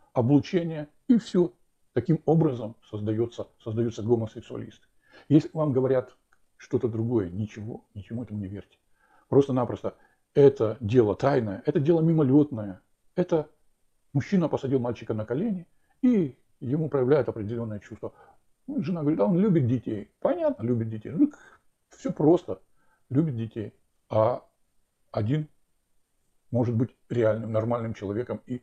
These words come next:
обращаться от души с ребенком. Че пацан там, че малыш там, все.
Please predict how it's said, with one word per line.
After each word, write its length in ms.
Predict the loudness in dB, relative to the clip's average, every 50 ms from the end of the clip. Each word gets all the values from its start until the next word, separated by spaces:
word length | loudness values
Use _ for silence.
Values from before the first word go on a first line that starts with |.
| _ _ -10
обращаться 560 | -6 -4 -4 -4 -4 -6 -10 -10 -10 -12 -18 _ _ _ _ _ _ -2
от 160 | 0 2 6
души 400 | 6 4 4 4 -2 -4 -4 -4 _ -8
с 40 |
ребенком. 500 | -6 -4 -2 -2 -4 -4 -6 -10 -14 -14 _ _ _
Че 160 | 2 2 2
пацан 360 | 2 0 2 2 2 2 2
там, 180 | 0 -4 -6 -6 _
че 140 | -6 -4 -2
малыш 300 | 0 0 0 0 0 -2 -4
там, 180 | -10 -14 -14 _ _ _ _ _
все. 200 | _ -14 -14 -14